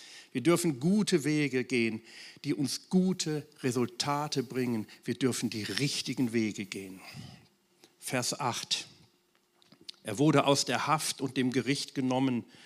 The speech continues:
Aber wen aus seinem Volk stimmt es nachdenklich, dass er aus den Lebenden gerissen und wegen der Vergehen meines Volkes geschlagen wurde?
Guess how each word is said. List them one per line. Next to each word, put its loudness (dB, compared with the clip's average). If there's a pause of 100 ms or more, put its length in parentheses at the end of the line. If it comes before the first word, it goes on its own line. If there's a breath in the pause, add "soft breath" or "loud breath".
(1000 loud breath)
Aber -6
wen 2
aus 0
seinem 4
Volk 2
stimmt 2
es 0
nachdenklich, 0
dass -2
er -2
aus -2
den -4
Lebenden 0
gerissen -2 (380 loud breath)
und -10
wegen 4
der -2
Vergehen 0
meines 0
Volkes -4
geschlagen -6
wurde? -6